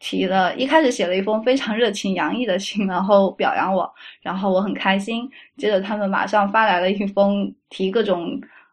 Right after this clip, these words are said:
就是我这个 app 现在存在的一些问题，然后语气非常的严厉。其实，但是，但是我后来仔细想想，我确实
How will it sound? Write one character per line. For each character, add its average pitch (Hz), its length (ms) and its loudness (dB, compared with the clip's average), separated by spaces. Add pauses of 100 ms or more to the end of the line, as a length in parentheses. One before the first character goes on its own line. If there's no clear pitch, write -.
(120)
就 190 120 -2
是 202 80 0
我 180 120 2
这 202 120 -4
个 196 160 4
app 202 280 2
现 202 160 -4
在 185 120 0
存 175 180 -6
在 180 160 2
的 175 80 -2
一 175 40 -4
些 180 120 0
问 214 220 4
题， 196 160 -2 (240)
然 - 100 2
后 208 240 6
语 202 140 -2
气 220 240 -2
非 254 180 0
常 226 260 -2
的 208 140 -2
严 196 300 -4
厉。 - 200 -10 (360)
其 208 120 -6
实， 202 320 -4 (320)
但 262 140 2
是， 277 160 2
但 294 180 2
是 285 120 4
我 190 160 2
后 262 160 6
来 220 100 4
仔 220 140 -8
细 202 80 -6
想 185 260 -2
想， 175 180 0
我 - 80 -6
确 - 160 -4
实 190 380 -4